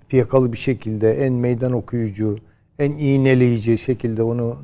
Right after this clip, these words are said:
nasıl söylerimin derdine düşüyorlar. İngiliz aklı bunu yapmaz. İngiliz aklında, yani İngilizcenin, İngiltere'de konuşulan İngilizcenin özelliklerine dikkat et-,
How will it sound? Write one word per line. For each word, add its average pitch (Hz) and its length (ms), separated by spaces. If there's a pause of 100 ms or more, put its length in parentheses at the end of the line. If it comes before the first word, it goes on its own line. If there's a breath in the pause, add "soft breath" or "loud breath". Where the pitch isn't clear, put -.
nasıl 117 260
söylerimin 110 640
derdine 101 460
düşüyorlar. 233 400 (440)
İngiliz 151 300
aklı 143 320
bunu 113 120
yapmaz. 104 760 (800)
İngiliz 156 360
aklında, 147 840
yani 104 180
İngilizcenin, 147 1300 (380)
İngiltere'de 120 580
konuşulan 104 640
İngilizcenin 113 640
özelliklerine 123 760
dikkat 131 320
et-, 117 60